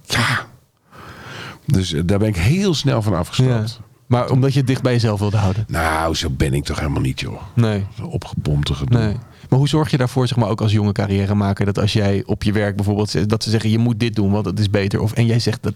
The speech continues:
Speaker 2: is niet zo." Hoe kun je daar het best mee omgaan?
Speaker 1: Nou, het is, ehm, ik denk dat als je presenteert, is dat natuurlijk heel belangrijk.
Speaker 2: Mhm.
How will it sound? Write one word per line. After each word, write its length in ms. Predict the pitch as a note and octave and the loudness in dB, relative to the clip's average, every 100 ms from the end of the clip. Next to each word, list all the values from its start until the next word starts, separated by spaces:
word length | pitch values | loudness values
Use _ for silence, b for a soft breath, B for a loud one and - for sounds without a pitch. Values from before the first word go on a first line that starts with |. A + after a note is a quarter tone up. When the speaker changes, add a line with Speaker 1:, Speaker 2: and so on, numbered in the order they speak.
| - | -2
Speaker 2:
is 200 | D3 - | -2 2
niet 180 | B2+ | 0
zo." 260 | - G#2 A2 B B - | 0 -2 -2 B B -2
Hoe 80 | A#2+ | 0
kun 100 | C#3 | 2
je 60 | |
daar 100 | C3 | 0
het 80 | B2 | 0
best 160 | B2+ B2+ | 2 2
mee 120 | B2+ | 2
omgaan? 280 | C3+ C3+ A2+ | 2 0 2
Speaker 1:
Nou, 220 | A2+ A2 | 2 2
het 120 | A#2+ | 2
is, 200 | C#3 A#2 | 2 0
ehm, 540 | - A2+ A2 G#2+ G2+ F2 - - | -2 0 2 2 2 0 -6 -4
ik 200 | A2+ G#2 | -2 2
denk 300 | B2 B2 - | 2 2 0
dat 300 | G#2+ F#2+ - - - _ _ _ - | -2 -2 -6 -18 -20 _ _ _ -6
als 220 | A2 F2+ | -2 0
je 100 | F#2 | 0
presenteert, 720 | G#2 G2+ F#2 F2+ E3+ C#3+ - | 0 0 0 2 0 0 -2
is 140 | - - | -2 0
dat 160 | F#2 | 2
natuurlijk 300 | E2 D#2 D2+ | 2 2 2
heel 140 | E2+ D2+ | 0 2
belangrijk. 460 | D#2+ D2+ C3 A2 | 0 2 2 2
Speaker 2:
Mhm. 120 | G#2+ | 2